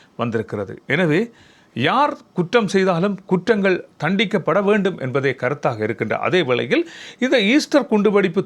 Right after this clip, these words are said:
தாக்குதல்களில் பல படையினர் சம்பந்தப்பட்டிருக்கிறார்கள். முன்னாள் போலீசார் சம்பந்தப்பட்டிருக்கிறார்கள் என்று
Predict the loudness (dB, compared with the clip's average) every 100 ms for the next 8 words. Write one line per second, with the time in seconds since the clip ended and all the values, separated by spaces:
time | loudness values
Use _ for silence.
0 | 0 0 0 0 0 0 -2 0 0 0
1 | 0 0 2 2 0 0 -2 0 0 -2
2 | -2 -2 -2 0 -4 -6 -20 -8 0 0
3 | 2 0 0 0 0 0 0 0 -2 0
4 | 0 0 -2 0 2 0 0 -2 -2